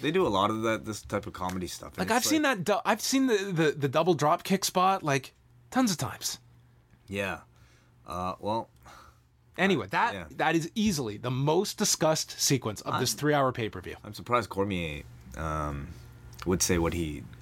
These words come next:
Speaker 1: what he said, 'cause I imagine him to be a fan of this stuff. But, eh, I don't know.
Speaker 2: And it's like,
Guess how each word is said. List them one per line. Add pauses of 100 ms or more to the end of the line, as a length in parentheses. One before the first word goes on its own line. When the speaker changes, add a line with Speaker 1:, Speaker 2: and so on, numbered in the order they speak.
Speaker 1:
what
he
said,
'cause
I
imagine
him
to
be
a
fan
of
this
stuff. (840)
But, (340)
eh, (400)
I
don't
know. (360)
Speaker 2:
And
it's
like,